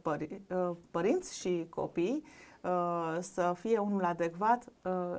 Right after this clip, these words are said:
de asemenea, gândirii, uh, flexibile. Și încă un aspect care, pentru societatea noastră, probabil că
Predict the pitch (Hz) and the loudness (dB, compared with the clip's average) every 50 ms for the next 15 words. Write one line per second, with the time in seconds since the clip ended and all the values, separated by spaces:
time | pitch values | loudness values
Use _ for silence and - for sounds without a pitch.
0 | 180 - - 185 196 185 190 202 202 202 190 185 180 175 170 175 180 175 185 180 | -6 -8 -4 -4 -4 -2 -2 -2 -2 0 0 -2 -2 -2 0 0 0 2 2 2
1 | 175 175 170 165 170 175 175 - _ - - 175 170 170 170 170 165 - 180 175 | 2 0 0 -2 -4 -8 -12 -16 _ -10 -8 -8 -6 -6 -8 -10 -6 -4 -4 -4
2 | 170 - - 156 151 156 156 160 180 208 311 392 - - - - - - - - | -4 -6 -6 -8 -6 -6 -6 -4 -4 -4 -4 -6 -10 -16 -20 -20 -20 -20 -20 -20
3 | _ - - - - - 285 320 381 392 381 - 240 311 339 - 254 233 214 202 | _ -14 -12 -10 -2 0 2 2 2 0 0 0 2 2 4 6 6 6 6 6
4 | 180 180 185 - - 226 226 226 - - - 220 208 202 202 190 190 190 190 190 | 2 0 0 0 2 2 2 2 0 2 4 6 6 6 6 4 4 2 0 -4
5 | - - - - - - - - - - - - _ _ _ _ - 233 254 294 | -12 -20 -20 -20 -20 -20 -20 -20 -20 -20 -20 -20 _ _ _ _ 8 10 10 10
6 | 302 - 247 247 - 208 208 233 233 220 208 202 202 202 208 208 196 185 185 196 | 8 6 4 4 4 2 2 2 2 2 6 6 6 6 6 4 0 0 0 2
7 | - 202 202 190 208 208 196 196 196 202 202 - 190 175 175 175 175 175 | 2 2 6 6 6 6 4 4 2 2 2 2 4 6 6 6 6 4